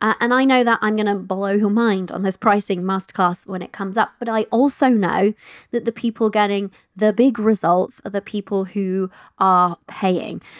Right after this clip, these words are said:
Um, and that's not just because of the maybe additional access that you get to me, to my energy, to my, um,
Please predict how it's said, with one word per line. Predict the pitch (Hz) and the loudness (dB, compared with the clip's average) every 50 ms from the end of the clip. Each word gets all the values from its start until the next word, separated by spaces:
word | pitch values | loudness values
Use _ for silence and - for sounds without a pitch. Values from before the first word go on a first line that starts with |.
| - - | -18 -6
Um, | - - 202 202 196 202 202 202 202 208 - | -2 0 2 4 4 4 4 2 0 -2 -2
and | - 214 208 202 202 202 | 0 0 0 0 0 -2
that's | 208 254 254 - - | -4 -4 -4 -4 -2
not | - 233 247 247 - 214 | -2 -2 0 -2 -4 -4
just | - - 220 - | -4 -4 -4 -2
because | - 226 - - 214 - | -4 -4 -2 -2 0 0
of | 202 190 185 | 0 -2 0
the | - 190 190 185 - - - | 0 0 2 2 0 -4 -8
maybe | - 185 185 185 185 - 180 | -10 -6 -6 -6 -6 -6 -6
additional | - 185 - 190 190 - - 190 180 175 - | -8 -6 -6 -6 -6 -4 -6 -6 -6 -6 -4
access | - 180 - - - - - 185 185 - | -4 -4 -4 -4 -6 -2 0 0 0 0
that | - - | -4 -8
you | 170 - | -8 -8
get | - - - | -8 -10 -10
to | - - 196 | -10 -6 0
me, | 233 302 311 302 294 285 | 2 4 4 4 4 2
to | - - | 0 -2
my | 214 208 | -4 -2
energy, | - 247 254 247 247 240 247 247 247 240 240 | 0 2 2 2 2 2 0 0 0 -2 -2
to | - - - | -4 -6 -8
my, | 180 196 214 220 214 214 - - - - - - - - | -6 -2 0 0 0 0 -2 -6 -14 -20 -20 -20 -4 0
um, | - 208 208 208 202 202 | 4 4 6 6 4 2